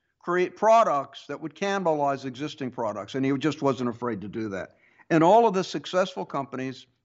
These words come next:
in Silicon Valley, in fact, do that. Rule number two, find a balance between derivative projects, platform upgrades, and breakthrough innovation.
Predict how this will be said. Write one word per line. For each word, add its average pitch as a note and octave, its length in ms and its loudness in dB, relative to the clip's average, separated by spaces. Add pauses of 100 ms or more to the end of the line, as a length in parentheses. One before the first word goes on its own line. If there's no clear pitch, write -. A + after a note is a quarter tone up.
in C3+ 80 -8
Silicon B2+ 500 -6
Valley, A2 420 -4
in G#2 100 -10
fact, G2+ 360 -6
do A#2 140 0
that. F2+ 340 -8 (420)
Rule F#3 180 10
number F#3+ 260 6
two, F3+ 400 0 (280)
find G#3 300 2
a A3+ 40 -2
balance E3+ 500 -4
between D3+ 420 -6
derivative D#3+ 640 0
projects, A2 760 -10 (420)
platform F#3 680 2
upgrades, A2+ 840 -10
and C#3+ 160 -2
breakthrough D#3 480 0
innovation. A#2+ 600 -6